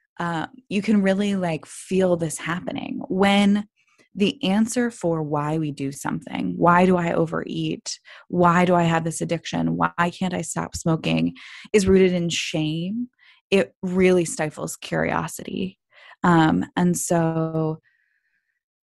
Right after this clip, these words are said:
you hear this play out, like, "Why can't I stop eating? Why did I eat that entire pan of brownies?" Well, because I suck, because I'm, like, a, a weak person. There's no room for further exploration there. But if you can flip that switch and say,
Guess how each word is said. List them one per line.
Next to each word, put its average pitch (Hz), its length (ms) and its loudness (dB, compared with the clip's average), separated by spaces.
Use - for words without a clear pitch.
you 196 100 0
hear 240 380 2
this 208 180 2
play 175 220 -4
out, 208 340 2
like, 170 240 -4
"Why 170 220 0
can't 202 260 -4
I 180 80 -2
stop 165 260 -6
eating? 226 260 0
Why 165 200 -2
did 185 100 -4
I 185 60 -2
eat 185 220 -4
that 175 120 -6
entire 170 400 -6
pan 170 260 -4
of 165 100 -4
brownies?" 185 420 0
Well, 165 420 2
because 196 320 -6
I 175 100 0
suck, - 720 -8
because 196 260 2
I'm, 220 140 8
like, 233 240 6
a, 156 220 4
a 170 80 4
weak 190 460 0
person. - 580 -4
There's 208 160 4
no 262 320 6
room 233 380 6
for 170 160 -4
further 170 360 -4
exploration 175 760 -6
there. - 260 -4
But 185 100 2
if 196 120 -2
you 202 80 -2
can 196 200 0
flip 247 280 -6
that 240 180 -4
switch 196 400 -4
and 160 160 -2
say, 160 540 0